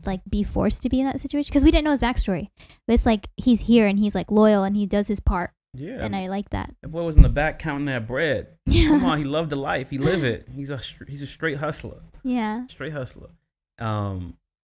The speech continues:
Speaker 2: my favorite part of Ashtray when he had, uh, Cal hostage
Speaker 1: Oh,
Speaker 2: in the
Speaker 1: uh-huh.
Speaker 2: crib. You know, that was 'cause, like, nobody was gonna do it, but this little kid doing it, I was like, "Yo."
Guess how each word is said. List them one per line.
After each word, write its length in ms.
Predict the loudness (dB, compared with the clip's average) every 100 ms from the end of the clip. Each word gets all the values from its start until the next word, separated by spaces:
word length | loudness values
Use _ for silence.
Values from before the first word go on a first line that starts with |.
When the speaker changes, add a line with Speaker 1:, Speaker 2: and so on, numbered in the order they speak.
| _
Speaker 2:
my 120 | -6 -6
favorite 320 | -6 -6 -2
part 300 | -2 -2 -10 _
of 100 | -10
Ashtray 420 | -6 -4 -4 -6 -8
when 120 | -8
he 80 | -6
had, 280 | -6 -6 -10 -20 _ _ -14
uh, 280 | -12 -12 -16 -10
Cal 380 | -8 -8 -12 -18 _ -20 _ _ _ _ _ _ _ _ _ -16
hostage 340 | -12 -6 4 6
Speaker 1:
Oh, 240 | 6 4
Speaker 2:
in 60 | -2
the 60 | -2
Speaker 1:
uh-huh. 180 | -2
Speaker 2:
crib. 400 | 0 0 -2 -6 _ _ -20 _ -14 -12 -12 -14
You 80 | -10
know, 280 | -8 -8 -10 -16 _
that 100 | -4
was 160 | -2 -4 -12 -10
'cause, 120 | -2
like, 80 | -2
nobody 200 | -2 -4 -4
was 60 |
gonna 120 | -4
do 180 | -4 -4
it, 60 | -2
but 240 | -4 -6 -10
this 160 | -8
little 140 | -6 -6
kid 280 | -2 -2 0
doing 240 | 0 0
it, 180 | -2 -4
I 40 | -6
was 80 | -6
like, 200 | -6 -2
"Yo." 400 | 2 2 0